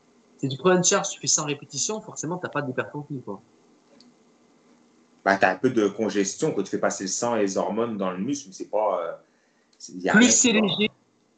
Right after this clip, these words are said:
Speaker 1: plus c'est léger, plus il faut aller, il faut aller à l'échec. Tu vois ? Et moi, chez moi, par exemple, là, tout à l'heure, j'ai fait un circuit, euh, épaule, biceps, triceps. Pour m'a-, pour m'accoutumer un peu au froid, et cetera, ben, je me suis entraîné torse nu.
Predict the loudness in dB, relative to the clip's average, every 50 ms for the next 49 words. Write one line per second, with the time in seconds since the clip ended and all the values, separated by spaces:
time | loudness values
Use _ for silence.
0 | _ _ -8 -2 0 2 2 2 2 2 2 2 2 2 2 2 0 -2 -2 -4
1 | -6 -4 -4 -4 -2 0 0 0 0 0 -2 -4 -6 _ _ -12 -10 -4 0 2
2 | 2 4 4 2 2 0 0 -4 -8 _ _ _ _ _ _ _ _ _ _ _
3 | _ _ _ -20 -20 -20 _ _ _ _ _ _ _ _ _ _ _ _ _ _
4 | _ _ _ _ _ _ _ _ _ _ 0 4 4 4 4 4 0 -4 -12 -20
5 | _ _ _ _ -20 -20 -14 _ 0 4 6 8 8 8 8 6 4 4 2 2
6 | 0 0 -2 0 0 0 0 0 -2 -4 -6 -10 _ _ _ _ _ _ _ _
7 | _ 4 4 4 4 4 4 4 4 2 2 0 -2 -4 -4 -2 -2 -2 -2 -2
8 | -4 -6 -6 -8 -10 -6 -2 0 0 0 -2 -4 _ _ _ _ -4 0 2 4
9 | 6 6 6 6 4 4 2 4 4 4 4 2 2 4 6 6 6 6 4 0
10 | -2 -2 -2 -4 -4 -6 -8 -10 -10 -8 -4 -2 -2 -2 0 -2 -2 -4 -4 _
11 | _ _ _ _ _ _ _ 0 2 4 6 6 6 6 4 2 2 0 -4 -8
12 | -6 -4 -2 0 0 0 -2 -4 -6 -8 -6 -4 -4 -2 0 2 2 2 2 2
13 | 2 2 2 0 0 2 2 4 4 2 0 -2 -6 -4 0 0 2 2 2 0
14 | -2 -4 -4 -4 -4 -2 0 0 0 0 0 -4 -4 -4 -4 -2 -2 -4